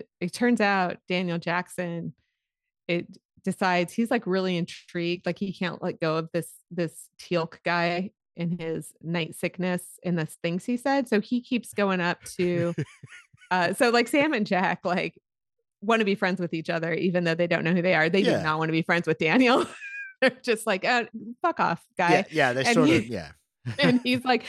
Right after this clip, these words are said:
Speaker 1: he's like, "But I have dreams. I had this weird dream of this big shimmery,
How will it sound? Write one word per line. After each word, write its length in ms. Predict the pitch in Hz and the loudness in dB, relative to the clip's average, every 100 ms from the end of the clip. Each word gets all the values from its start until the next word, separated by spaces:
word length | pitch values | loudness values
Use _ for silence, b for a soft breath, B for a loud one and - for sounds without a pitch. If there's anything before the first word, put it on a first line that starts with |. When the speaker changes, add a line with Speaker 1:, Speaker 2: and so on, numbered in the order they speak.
| B B | B B
Speaker 1:
he's 160 | 339 | 2
like, 160 | 349 349 | 2 2
"But 100 | 359 | 4
I 120 | 359 381 415 | 4 4 2
have 260 | 349 302 220 | 0 -2 -4
dreams. 480 | 226 311 415 220 185 | -4 -2 -2 -2 -2
I 120 | 269 | -2
had 280 | 370 330 247 | 0 0 -2
this 160 | 254 | -6
weird 240 | 247 269 233 | -2 -2 0
dream 300 | 277 359 269 | 0 2 2
of 140 | 196 | 2
this 200 | 208 214 | 2 0
big 300 | - 240 214 | 0 0 0
shimmery, 840 | 214 - - 247 233 233 240 240 247 | -2 -4 2 4 4 4 6 4 2